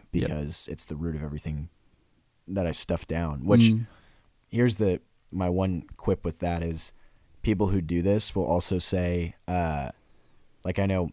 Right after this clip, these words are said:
Speaker 2: many people that will say, like, "Oh, I'm having a bad day." And it's like, "Okay, like, why?" There's always a why behind it. Like, "Why are you having a bad day?"
Speaker 1: Right. Like,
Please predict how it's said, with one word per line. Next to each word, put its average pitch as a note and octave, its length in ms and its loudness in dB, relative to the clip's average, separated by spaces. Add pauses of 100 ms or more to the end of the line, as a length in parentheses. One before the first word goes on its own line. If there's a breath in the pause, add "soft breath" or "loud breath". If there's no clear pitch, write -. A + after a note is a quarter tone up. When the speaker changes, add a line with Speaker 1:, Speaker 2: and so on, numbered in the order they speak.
Speaker 2:
many F2+ 400 0
people E2 260 -2
that D#2 80 -2
will D2 80 -4
say, D#2 140 -6
like, - 220 -8
"Oh, A#2 120 6
I'm G2 80 4
having F2+ 240 0
a D2 60 -4
bad C2+ 280 -6
day." G#1 340 -8 (600)
And D#2+ 80 -2
it's D#2+ 120 -4
like, C#2+ 200 -8
"Okay, D2+ 280 -6
like, D#2 140 -4
why?" E2 420 -2
There's F2 160 -2
always G2 160 2
a F2+ 60 2
why D#2 340 -2
behind - 280 -8
it. A#1+ 80 -10
Like, - 140 -10
"Why D#2+ 240 0
are E2 40 2
you D#2 140 0
having C#2+ 240 -4
a B1 60 -8
bad A#1 260 -8
day?" - 320 -10
Speaker 1:
Right. A2+ 400 0
Like, - 0 -